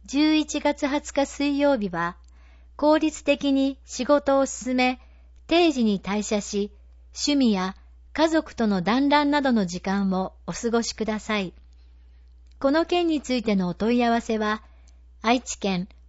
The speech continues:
労働福祉課まで。電話、零五二九五四六三六零。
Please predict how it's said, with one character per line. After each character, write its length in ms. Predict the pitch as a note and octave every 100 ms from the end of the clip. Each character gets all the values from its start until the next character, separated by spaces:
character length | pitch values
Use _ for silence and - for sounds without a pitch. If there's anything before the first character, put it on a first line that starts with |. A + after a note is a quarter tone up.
| -
労 260 | F#3+ D4
働 220 | D4+ D4+ D4
福 160 | -
祉 180 | C#4 -
課 120 | C4
ま 160 | B3 B3
で。 240 | F#3 E3+ - - - - - - - -
電 280 | G3+ A#3 A3
話、 280 | G#3 G#3 G3+ - - - -
零 320 | G3+ C#4+ D#4
五 340 | - D4 B3+ F#3
二 320 | E3+ G#3+ G#3 - - - - - -
九 360 | - D4+ D4+
五 340 | D4 D4 C4+ F#3+
四 340 | E3+ G#3+ F3 - - - - - -
六 320 | A3 G#3+ D4
三 400 | D4+ D4+ D4 A#3+
六 340 | F3+ F#3+ - B3
零。 300 | A#3+ G3+